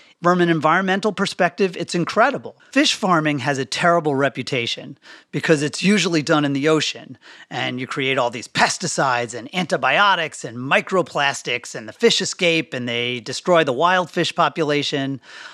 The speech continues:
and of course the fish poop and create all those sorts of problems. This fish farm in the Blue House has none of those problems.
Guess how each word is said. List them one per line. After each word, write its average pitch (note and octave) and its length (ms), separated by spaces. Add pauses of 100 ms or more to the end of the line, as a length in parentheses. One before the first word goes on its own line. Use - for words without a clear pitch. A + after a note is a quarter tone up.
(120)
and A#2+ 240
of - 140
course D#3 260
the C3+ 540
fish D3+ 240
poop A3+ 320
and E3 120
create D#3 280
all D3 160
those F3+ 200
sorts F3+ 220
of E3+ 80
problems. E3 600 (840)
This D4 260
fish A#3+ 260
farm D#3+ 380
in E3 120
the E3 60
Blue F3+ 260
House B2+ 460 (140)
has B3 200
none E4 180
of D#4+ 80
those D#3 220
problems. A#2 640